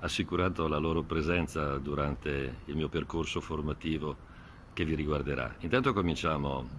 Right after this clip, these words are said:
a vederci, eh, domenica ventiquattro, eh, al Pertini,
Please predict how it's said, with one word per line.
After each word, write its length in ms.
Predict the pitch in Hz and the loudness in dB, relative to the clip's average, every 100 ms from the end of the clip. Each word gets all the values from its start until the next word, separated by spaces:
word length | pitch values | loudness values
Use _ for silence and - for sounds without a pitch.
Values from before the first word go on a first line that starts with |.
| - | -4
a 100 | 73 | -2
vederci, 840 | 73 78 76 - 80 76 69 69 62 - | 0 2 0 2 2 2 0 -2 -6 -6
eh, 420 | 73 69 69 67 | -2 0 0 -2
domenica 360 | 67 80 73 76 | 0 0 0 0
ventiquattro, 800 | 71 - - 71 64 - 64 - - - | -2 -4 -4 -2 -2 -6 -12 -12 -14 -4
eh, 180 | 85 82 | -4 -4
al 140 | 76 73 | -6 -6
Pertini, 760 | - 71 - - 69 67 69 | -4 -6 -6 -4 -2 0 -4